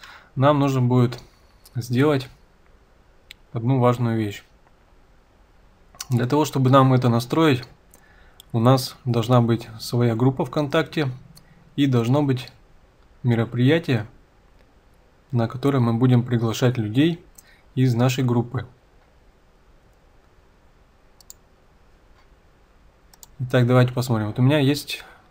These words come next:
такая вот группа "Полезные бесплатные инфопродукты". Вот, из этой группы я могу пригласить всех своих участников на вот это вот мероприятие, которое я с-, создал отдельно.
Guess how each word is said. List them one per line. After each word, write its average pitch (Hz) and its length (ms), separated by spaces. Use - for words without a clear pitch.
такая 135 300
вот 127 140
группа 120 340
"Полезные 127 380
бесплатные 123 460
инфопродукты". 117 680
Вот, 107 260
из 120 200
этой 147 180
группы 123 480
я 123 160
могу 120 260
пригласить 123 560
всех - 440
своих 120 340
участников 123 640
на 123 240
вот 113 180
это 160 160
вот 139 100
мероприятие, 123 640
которое 113 320
я 113 160
с-, - 180
создал 120 440
отдельно. 107 460